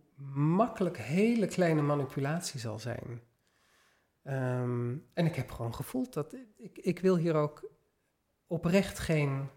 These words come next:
ironie van maken. Het heeft mij zo diep geraakt en het heeft ons zoveel moois gebracht, eh, dat het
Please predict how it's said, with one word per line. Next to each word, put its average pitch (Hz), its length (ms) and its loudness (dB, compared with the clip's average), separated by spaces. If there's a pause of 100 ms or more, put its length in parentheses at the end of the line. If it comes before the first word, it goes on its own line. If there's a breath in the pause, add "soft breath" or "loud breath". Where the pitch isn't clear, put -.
(720)
ironie 156 520 4
van 131 240 -4
maken. 156 520 -2
Het 120 240 -8
heeft 170 160 -2
mij 147 180 2
zo 180 380 2
diep 160 240 -2
geraakt 147 500 -4
en 160 80 0
het - 140 -6
heeft 165 220 0
ons 147 160 -2
zoveel 175 340 2
moois 175 380 2
gebracht, - 720 -6 (920 soft breath)
eh, 139 420 -4 (340)
dat 156 200 -4
het - 200 -6